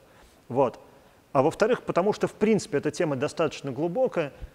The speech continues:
эм, и, как вы увидите вот в этой самой м-, магистерской части, бесконечная. И, э, пытаться про нее говорить в течение, там, кусочка лекции — это неправильно. Поэтому мы щас поговорим об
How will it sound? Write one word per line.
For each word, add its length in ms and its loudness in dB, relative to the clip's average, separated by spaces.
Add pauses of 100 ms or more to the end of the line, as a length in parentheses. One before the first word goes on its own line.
(340)
эм, 560 0
и, 140 -4
как 220 4
вы 120 6
увидите 420 2
вот 220 -2
в 40 -4
этой 180 0
самой 340 -2
м-, 460 -6
магистерской 560 -6
части, 420 -6 (560)
бесконечная. 720 -2 (500)
И, 640 2
э, 500 2
пытаться 560 0 (140)
про 160 0
нее 220 2
говорить 360 -2
в 80 -20
течение, 360 -6
там, 180 -6
кусочка 420 -2
лекции — 540 -4
это 220 -6
неправильно. 500 -2 (440)
Поэтому 300 2
мы 80 0
щас 200 0
поговорим 520 0 (380)
об 420 4